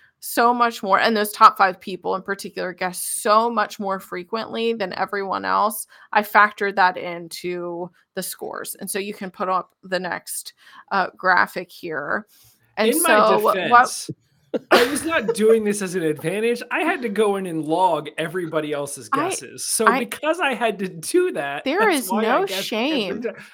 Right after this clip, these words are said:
Speaker 1: There
Speaker 2: Okay.
Speaker 1: is no,
Speaker 2: I am
Speaker 1: there is
Speaker 2: feeling
Speaker 1: no
Speaker 2: shame
Speaker 1: shame.
Speaker 2: now. <laughs> Like, I
Speaker 1: The
Speaker 2: had some
Speaker 1: data are what
Speaker 2: unfair
Speaker 1: they
Speaker 2: advantage.
Speaker 1: are. There are, no. It, I mean, you
Speaker 2: <laughs>
Speaker 1: didn't win the ticket, so it doesn't <laughs> matter.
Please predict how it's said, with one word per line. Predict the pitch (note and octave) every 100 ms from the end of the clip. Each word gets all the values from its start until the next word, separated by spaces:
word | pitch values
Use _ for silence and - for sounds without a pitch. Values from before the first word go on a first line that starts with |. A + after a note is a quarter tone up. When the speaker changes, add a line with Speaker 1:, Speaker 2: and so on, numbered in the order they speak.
| _
Speaker 1:
There | G3
Speaker 2:
Okay. | D#4+
Speaker 1:
is | G#4+ B4+ B4 A#4
no, | F4+ G4 E4 - _ -
Speaker 2:
I | B4 C5+ A#4
am |
Speaker 1:
there | A#3+ G3
is | B3
Speaker 2:
feeling | A#3+
Speaker 1:
no | C#4+
Speaker 2:
shame | F4 - A#3 A3+ A3+
Speaker 1:
shame. |
Speaker 2:
now. | A3 G3+ F3+ F#3+ F3
<laughs> |
Like, | F#3+ F#3+
I | A3
Speaker 1:
The | B3+
Speaker 2:
had | C4 A#3
some | A3+
Speaker 1:
data | C4 F4+
are | - C4+ B3+ C4+
what | E4 A#3
Speaker 2:
unfair |
Speaker 1:
they | G#4 G#4
Speaker 2:
advantage. | - G#3+
Speaker 1:
are. | G#3+ G#3+ G#3 A#3 D4+ - - - - - _ _ A3+
There | A#3+ B3 C4
are, | C#4+ C#4 -
no. | E4+ A#4+ D5 G3+ F3+ - _ _ A3+ B3+
It, | D#4+ - D4
I | A#4
mean, | F4
you | C4 F4
Speaker 2:
<laughs> |
Speaker 1:
didn't | F4 -
win | C#4
the | C#4
ticket, | - B3+ - F3+ -
so | -
it | A3
doesn't | C#4 A3
<laughs> |
matter. | A3+ A#3 F#3+ -